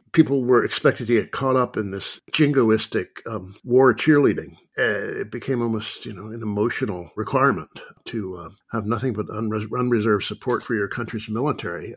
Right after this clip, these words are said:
I guess Israelis are used to that feeling, too, but it's just, um, the eeriness of the repetition of those feelings right now is, is,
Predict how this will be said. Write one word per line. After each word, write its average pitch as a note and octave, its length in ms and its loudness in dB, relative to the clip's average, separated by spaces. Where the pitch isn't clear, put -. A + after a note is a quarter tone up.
I C3 60 -6
guess D3 220 4
Israelis B2+ 440 6
are G#2 60 2
used F#2 220 -2
to - 40 0
that F2+ 140 -4
feeling, F#2+ 240 -2
too, D3 240 4
but F#2+ 160 -2
it's - 160 -10
just, - 320 -6
um, G2+ 160 -6
the - 160 -6
eeriness D#3 420 4
of G2 120 -4
the G2+ 100 -2
repetition A2 640 0
of E2+ 100 -8
those F#2 180 -4
feelings A#2 520 0
right A2 200 -2
now G2+ 280 -4
is, F2 180 -12
is, A2 180 -6